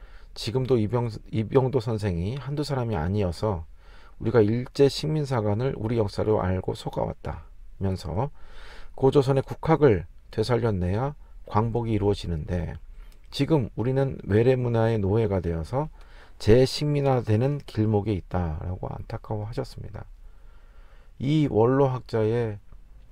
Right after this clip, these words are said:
충격 있는 이 가르침을 우리 대한민국 국민들은 귀를 열고 마음을 열고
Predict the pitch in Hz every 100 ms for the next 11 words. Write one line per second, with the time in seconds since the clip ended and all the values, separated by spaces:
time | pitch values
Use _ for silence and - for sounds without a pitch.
0 | - - - - - - 180 170 151 131
1 | 123 120 113 - 117 123 110 92 - -
2 | - - - 101 110 - 98 110 85 80
3 | - - - - - - - - - 120
4 | 117 107 107 107 107 - 95 98 87 98
5 | 107 113 - - - - - - - -
6 | - 120 127 98 95 107 92 87 98 113
7 | 92 85 82 98 95